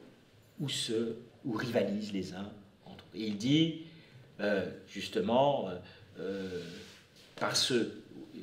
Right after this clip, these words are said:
pourquoi il, cette cité harmonieuse ? Parce qu'il ne convient pas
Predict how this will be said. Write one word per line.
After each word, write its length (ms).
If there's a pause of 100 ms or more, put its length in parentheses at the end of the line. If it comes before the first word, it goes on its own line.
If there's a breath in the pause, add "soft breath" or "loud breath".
(160)
pourquoi 280
il, 300
cette 500
cité 260
harmonieuse ? 520 (320 loud breath)
Parce 420
qu'il 340
ne 80
convient 640
pas 520